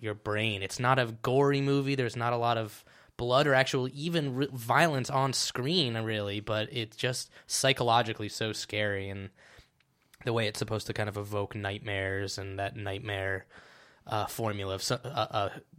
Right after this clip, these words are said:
shadowy figure chasing you and not quite getting you, but constantly right behind you. Just that whole,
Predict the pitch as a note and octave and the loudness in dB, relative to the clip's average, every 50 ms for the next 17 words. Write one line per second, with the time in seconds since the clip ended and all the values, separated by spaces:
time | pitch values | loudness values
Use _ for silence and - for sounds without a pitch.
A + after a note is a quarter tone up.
0 | - - - - - - C3 A#2+ A2+ G#2+ G#2 - - - A2+ G#2 G2+ G#2 G#2 - | -18 -10 -6 -4 0 2 2 2 2 2 -2 -4 -4 -4 -4 -4 -2 -4 -4 -2
1 | - - A2 G2+ - - G#2+ G2+ G2 G2 G2 G2 G2 G2 G2 G2+ G2+ G#2 - - | -2 -2 -2 -4 -4 -6 -6 -4 -2 -2 -2 -2 -2 -4 -2 -2 -2 -2 -2 -4
2 | - - A#2 A2+ A2+ - - A#2 G#2+ G#2 G#2+ G#2+ G#2 G#2 G2+ G2 G2 F#2+ G2 G2 | -4 -2 0 0 0 0 2 2 2 4 2 0 0 -2 -2 -2 -2 -2 -2 -2
3 | F#2+ - - - - - - - - _ _ _ - A2 - - - A#2+ A#2+ B2 | -4 -6 -10 -18 -20 -20 -20 -20 -20 _ _ _ -8 -6 -6 -4 -2 0 0 0
4 | - - A#2 A2 A#2 G#2+ G2 G2 G2 G2+ G#2+ A2 A2 - G#2 G2 - G#2 G2+ G2+ | -2 -4 -8 -6 -4 -4 -4 -4 -2 0 2 0 2 0 -2 0 0 0 0 0
5 | G2+ F#2+ F#2+ F#2+ F#2 F#2 F#2+ - C3 B2 - C#3 C3+ B2+ B2 C3+ C#3 C#3 C3+ C3+ | -2 -2 -2 -2 -2 -2 -2 -4 -6 -4 2 4 4 4 6 4 4 4 4 4
6 | C3 B2+ B2+ | 2 0 -2